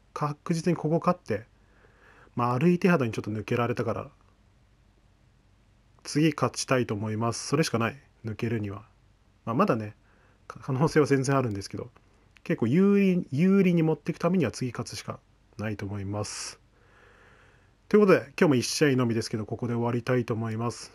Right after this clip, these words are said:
まあ、いきなりバカ試合をしてしまいましたけども、まあ、こういう試合もやっぱり多くなってくるのかなと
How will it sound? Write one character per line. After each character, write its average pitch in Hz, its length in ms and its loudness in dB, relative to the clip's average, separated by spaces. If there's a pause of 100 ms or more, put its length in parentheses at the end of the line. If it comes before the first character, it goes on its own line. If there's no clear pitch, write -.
(120)
ま 127 80 -4
あ、 - 20 -2
い 107 40 -6
き 135 100 -6
な 135 60 -2
り 131 80 0
バ 117 120 -2
カ 131 140 -2
試 131 180 2
合 104 80 -4
を 104 80 -10
し - 60 -14
て 117 140 -6
し - 100 -8
ま 120 100 -4
い 120 40 -6
ま 120 100 -4
し - 60 -10
た 117 80 -6
け 117 80 -4
ど 104 60 -4
も、 107 180 -10 (580)
ま 120 140 0
あ、 104 60 -2
こ - 180 -2
う 127 40 2
い 131 40 4
う 127 40 4
試 139 140 2
合 131 60 2
も 139 80 0
や 143 60 -2
っ - 20 -4
ぱ 113 100 -6
り 101 60 -6
多 131 140 -2
く 131 100 -4
な 139 80 0
っ - 20 -2
て - 80 -10
く 131 80 -2
る 143 80 4
の 117 80 0
か 117 60 -2
な 127 100 2
と - 200 -4